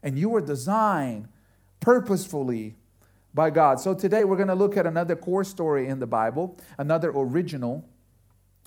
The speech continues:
And every story in the Bible is good food for your soul. It nourishes you, it fills you up. But this one, this is one of the big ones. We're gonna talk about Abraham today,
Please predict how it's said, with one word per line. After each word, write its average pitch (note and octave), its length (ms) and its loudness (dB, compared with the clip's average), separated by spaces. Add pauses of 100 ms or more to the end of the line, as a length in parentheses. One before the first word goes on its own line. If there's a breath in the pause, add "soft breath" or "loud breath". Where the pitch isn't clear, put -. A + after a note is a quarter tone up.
(360 soft breath)
And D#3 100 -4
every A3+ 240 2
story A3+ 260 2
in G3+ 80 0
the F#3+ 60 0
Bible F3 320 2
is D3+ 100 -2
good D3 180 -2
food D3+ 260 -2
for C#3 120 -8
your B2 80 -6
soul. G#2+ 400 -8
It D3 100 0
nourishes F#3+ 580 -2
you, F#3+ 260 -2 (260 loud breath)
it C3+ 100 0
fills F#3 420 2
you E3 180 0
up. E3+ 200 4
But C#3+ 160 -2
this B3+ 260 -2
one, F3 220 0
this F3+ 160 -4
is F#3+ 100 -6
one G3+ 140 -2
of E3+ 80 -2
the D3+ 60 0
big D#3 220 2
ones. G#2 500 -8 (300 soft breath)
We're D3 100 -2
gonna G3+ 160 0
talk A3+ 240 2
about F#3 180 2
Abraham D3+ 560 0
today, A2+ 400 -8